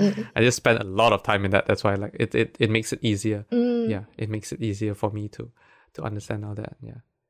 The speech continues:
Speaker 2: I'm still figuring out how to do the presentation part, though. I, I, I'm very familiar with the computer science part, but I only done the, the actual presentation, the actual explaining to a human once.
Speaker 1: Mm,
Speaker 2: Yeah.
Speaker 1: mm, mm, mm.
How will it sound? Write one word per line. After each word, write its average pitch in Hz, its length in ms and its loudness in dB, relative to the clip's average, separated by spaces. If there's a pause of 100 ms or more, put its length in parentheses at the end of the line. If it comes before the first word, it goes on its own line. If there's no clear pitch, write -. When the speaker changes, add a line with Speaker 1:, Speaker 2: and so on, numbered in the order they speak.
(260)
Speaker 2:
I'm 113 120 -4
still 147 160 4
figuring 110 400 4
out 110 120 4
how 110 100 4
to 104 180 0
do 113 220 6
the 104 80 4
presentation 101 640 0
part, - 240 -6
though. 104 140 -10
I, 113 140 4 (120)
I, 110 60 0 (320)
I'm 117 300 2
very 131 220 6
familiar 104 400 6
with 101 140 6
the 98 60 2
computer 101 280 4
science 101 240 2
part, 104 180 2
but 104 160 6
I 107 120 4
only 131 200 4
done 110 360 4
the, 101 120 2 (600)
the - 180 6
actual 117 400 6
presentation, 107 680 4
the - 80 2
actual 117 300 6
explaining 110 580 2
to 104 100 2
a 98 40 0
human 101 380 0
once. 101 320 -8
Speaker 1:
Mm, 302 600 0
Speaker 2:
Yeah. 277 80 -2
Speaker 1:
mm, 262 140 -2
mm, 240 140 0
mm. 214 320 -4